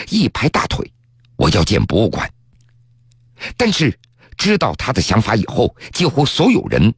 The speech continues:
都反对。“文物你捐给国家就可以了嘛，没有必要掏钱搞这个事情。”但是樊建川已经铁了心了。用他的话说：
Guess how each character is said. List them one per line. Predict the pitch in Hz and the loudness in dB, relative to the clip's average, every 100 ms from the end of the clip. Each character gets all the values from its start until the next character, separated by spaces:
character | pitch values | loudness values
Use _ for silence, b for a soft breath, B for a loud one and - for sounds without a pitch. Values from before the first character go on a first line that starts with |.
| - | 0
都 | 107 | -2
反 | - - | -2 -2
对。 | 120 - _ _ _ _ _ _ _ _ _ _ _ B B B | -2 -2 _ _ _ _ _ _ _ _ _ _ _ B B B
“文 | 73 90 143 | 2 4 4
物 | 165 82 - | 2 0 0
你 | 71 | 0
捐 | - 175 | 2 2
给 | 190 - | 2 0
国 | 64 67 | 0 2
家 | - | 2
就 | - - | 0 0
可 | - - | 0 0
以 | 95 | 0
了 | - | -2
嘛， | - - - B B | -4 -8 -12 B B
没 | - 180 | 0 2
有 | 208 | 2
必 | - 143 | 0 0
要 | 107 | 0
掏 | - - - | -2 0 0
钱 | - - 92 | 0 -2 -2
搞 | - | -2
这 | - - | -4 -4
个 | |
事 | - - | -2 -2
情。” | - - _ _ _ _ _ _ _ _ _ _ _ _ B B | -4 -8 _ _ _ _ _ _ _ _ _ _ _ _ B B
但 | - 262 | 0 2
是 | 185 143 B | 2 0 B
樊 | - 120 127 | -4 2 2
建 | 190 107 | 2 0
川 | - - | 0 2
已 | 233 82 | 2 2
经 | 147 | 2
铁 | 185 - | 0 0
了 | - | -6
心 | - 165 | 0 2
了。 | 175 - _ _ _ _ _ B B | 2 -2 _ _ _ _ _ B B
用 | 156 113 | 0 0
他 | 90 - | 0 -2
的 | 92 | -2
话 | - | -2
说： | 69 - | -4 -6